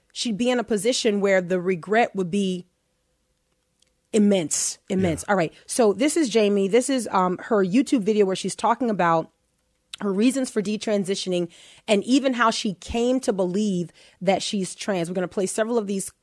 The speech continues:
Speaker 1: clips and then just kinda come out of them and talk a little bit. Uh, this is clip two.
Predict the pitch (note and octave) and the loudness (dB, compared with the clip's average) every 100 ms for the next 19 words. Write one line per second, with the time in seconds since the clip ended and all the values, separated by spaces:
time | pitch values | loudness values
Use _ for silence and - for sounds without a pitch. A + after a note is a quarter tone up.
0 | _ - G3+ - F3+ F3+ F#3 - F3+ - | _ -2 -2 -2 -2 -2 -4 -6 -8 -4
1 | G#3 F#3 F#3+ F#3 E3+ E3+ E3+ - - - | -2 0 0 0 0 -2 -2 -8 -16 -6
2 | F3 - F#3 F3+ F3 E3 E3+ E3 - - | -4 0 -2 -2 -2 -2 -2 -4 -6 -14
3 | - F3 D#3 F#3 F3+ - E3+ - C#3+ | -4 -2 -2 -4 -4 -6 -6 -4 -8